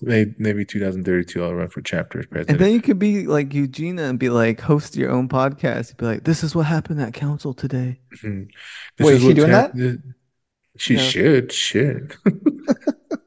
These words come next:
Speaker 1: She had some hits, man. She get some sponsors. She'll get all kinds of good shit on that. It'd be like, report from the one and only twenty-fifth Council. I'm not gonna talk shit about her.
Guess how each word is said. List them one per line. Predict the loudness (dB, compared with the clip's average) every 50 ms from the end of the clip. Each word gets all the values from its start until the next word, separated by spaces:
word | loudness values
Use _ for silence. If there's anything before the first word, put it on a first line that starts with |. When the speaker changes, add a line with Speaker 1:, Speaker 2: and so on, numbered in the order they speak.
| _ _ _ -6 -6 -6 _ _ -6 -6 _ _ _ _ _ _ _ _ _ _ _ _ _ _ _ _ -4 -4 -4 -4 -8 -12 -16 -20 _ _ _ _ _ _ _ _ _ _
Speaker 1:
She | -2 2 4 6 8
had | 8 6 6
some | 4 2 2
hits, | 4 4 4 4 2 0
man. | -2 -2 -2
She | -2 -4 -2
get | 0 0 0 0
some | -2 -10 -10
sponsors. | -10 -6 -2 0 0 0 -2 -4 -4 -2 0 0 0 0 0 -2 -4
She'll | -6 -6 -8
get | -6 -4 -2 0
all | 0 0 0
kinds | -2 -2 -2 -2 -2 -4 -6
of | -8
good | -6 -6 -6 -6
shit | -6 -6 -6 -4 -4
on | -4 -4 -4
that. | -4 -6 -6 -8 -10 _ _ _ -20 _ _ _ _ _ _ _ _ _ _ -2
It'd | 0 2 4
be | 6 8
like, | 8 8 8 6 4 0 -4 -6
report | -4 -4 -2 0 2 2 2 2 0 -4 -14 -20 _ _ _ _
from | -12 -10 -8 -4
the | -2 -2 0 0 -2 -2 -4 -6
one | -2 2 2 4 4
and | 4 4 4
only | 4 2 2 2 0 0 -2
twenty-fifth | -4 -6 -8 -8 -6 -4 -4 -4 -4 -4
Council. | -6 -6 -6 -6 -6 -8 -12 -16 -14 -12 -12
I'm | -12 -10
not | -12 -12 -14 -16
gonna | -18 -16
talk | -12 -12 -12 -12
shit | -12 -14 -12 -12
about | -10 -10 -10 -10
her. | -10 -12 -14